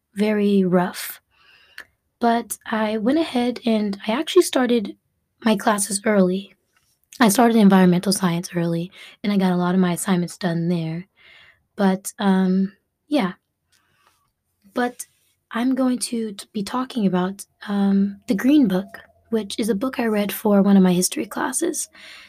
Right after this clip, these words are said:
This story is set in nineteen sixty-two, and it is inspired by the true story of a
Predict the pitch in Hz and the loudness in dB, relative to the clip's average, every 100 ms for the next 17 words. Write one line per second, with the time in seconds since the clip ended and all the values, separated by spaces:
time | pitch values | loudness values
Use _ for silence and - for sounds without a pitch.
0 | _ 254 262 - 233 247 240 - - 202 | _ 0 0 2 -2 -2 -2 -2 -2 -4
1 | 202 208 185 180 180 190 254 - 269 311 | -6 0 2 2 0 2 0 2 -2 -2
2 | 277 196 185 214 196 190 196 _ 226 226 | 0 2 2 4 4 4 0 _ -8 -4
3 | 233 233 - 262 285 285 254 220 202 196 | -2 -2 -2 -4 -4 -4 -4 -4 -4 -6
4 | - 294 311 - 233 208 202 202 214 202 | -4 -2 -2 -2 0 2 0 0 -2 0
5 | 196 | 0